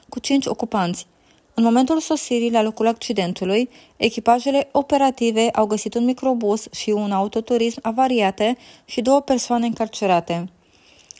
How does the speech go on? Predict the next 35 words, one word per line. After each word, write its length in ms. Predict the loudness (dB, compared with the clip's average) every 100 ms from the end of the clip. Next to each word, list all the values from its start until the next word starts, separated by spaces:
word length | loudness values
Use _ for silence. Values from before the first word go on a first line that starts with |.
| -4
Pompierii 540 | 2 2 2 2 2
au 120 | 2 2
descarcerat 680 | 0 0 -2 0 2 2
și 120 | 2 -2
extras 340 | -4 -2 -2
din 160 | 0 -2
autoturism 600 | -2 -2 -2 -2 -2 -2
și 80 |
microbuzul 560 | -4 0 0 0 -2 0
avariat 600 | 2 2 2 2 2 -2 -10 -20 -20 _
doi 160 | 0
bărbați 440 | 2 0 2 2 0
în 80 | -2
vârstă 220 | -2 -2
de 80 | -2
aproximativ 720 | 0 -4 -2 0 0 -2 -2
patruzeci, 720 | 0 0 -2 0 0 0 -4
respectiv 480 | -6 -4 -4 -4 -2
douăzeci 340 | 0 0 -2
și 120 | -4
unu 140 | -4 -2
de 140 | -2
ani, 240 | -2 -2 -4 -14 -20 -2
care 160 | 0
au 60 | 2
fost 220 | 0 -4
preluați 460 | -2 0 2 2 0
de 80 | -2
către 280 | -2 -2
echipajele 560 | -4 -2 -2 -2 -2 -4
medicale 500 | -4 -4 -2 0 0
și 120 | -4
transportați 640 | -6 -6 -6 -6 -2 -2
la 60 | -2
spital. 540 | -6 -10 -2 -2 -2